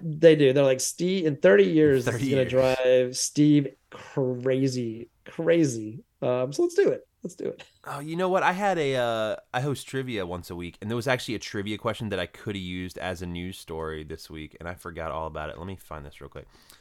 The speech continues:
Speaker 2: Uh,
Speaker 1: Is it a, is it a good one?
Speaker 2: Yeah, yeah. On this day, which would have been October twenty-fourth, twenty twenty-three, right?
Speaker 1: Okay.
Speaker 2: In, on this day in two thousand, well, no, never mind. This doesn't even make sense.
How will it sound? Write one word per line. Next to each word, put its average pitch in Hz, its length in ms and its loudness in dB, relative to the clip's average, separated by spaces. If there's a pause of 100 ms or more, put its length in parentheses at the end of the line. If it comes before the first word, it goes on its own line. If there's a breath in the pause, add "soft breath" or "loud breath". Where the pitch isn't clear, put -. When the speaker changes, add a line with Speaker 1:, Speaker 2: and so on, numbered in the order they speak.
(720 soft breath)
Speaker 2:
Uh, 67 640 -10
Speaker 1:
Is 160 80 0
it 151 80 6
a, 135 60 -2 (160)
is 151 120 -2
it 143 40 0
a 127 40 -2
good 120 160 -6
one? 233 180 0 (280)
Speaker 2:
Yeah, 311 180 -2
yeah. 269 280 0 (200)
On 139 260 2
this 156 220 0
day, 107 500 0
which 104 200 -6
would 110 100 -6
have 95 60 -8
been 101 460 -4 (420)
October 107 580 0
twenty-fourth, 104 920 -6
twenty 85 240 -8
twenty-three, 80 640 -10
right? 87 300 -6 (300)
Speaker 1:
Okay. 143 240 0 (720)
Speaker 2:
In, 104 240 -4 (200)
on 123 120 2
this 170 140 0
day 165 240 2
in 127 120 0
two 165 220 -6
thousand, 139 280 0
well, 113 180 -4
no, 98 320 -4
never 101 180 -10
mind. 73 220 -10
This 76 100 -16
doesn't 78 120 -12
even 76 80 -12
make 73 140 -14
sense. 80 280 -12